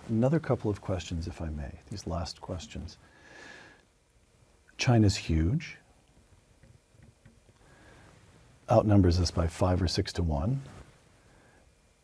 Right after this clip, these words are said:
Its economy is still growing.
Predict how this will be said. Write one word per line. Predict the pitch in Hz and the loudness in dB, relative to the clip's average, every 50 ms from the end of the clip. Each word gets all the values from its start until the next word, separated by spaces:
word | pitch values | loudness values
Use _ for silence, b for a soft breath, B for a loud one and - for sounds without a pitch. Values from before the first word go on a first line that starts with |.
| - | 0
Its | - 110 98 - | 0 0 2 2
economy | 104 98 - 104 92 92 95 95 95 90 85 | 0 0 2 2 4 6 6 6 6 6 4
is | 82 85 101 - - - _ _ - - | 2 0 -2 -4 -8 -12 _ _ -20 -12
still | - - - - 151 123 113 | -10 -8 2 6 6 6 6
growing. | 104 - 101 101 101 107 107 110 107 107 107 107 107 107 107 104 104 104 104 104 107 | 4 2 0 2 4 6 8 8 8 8 8 6 6 6 6 6 6 6 6 4 2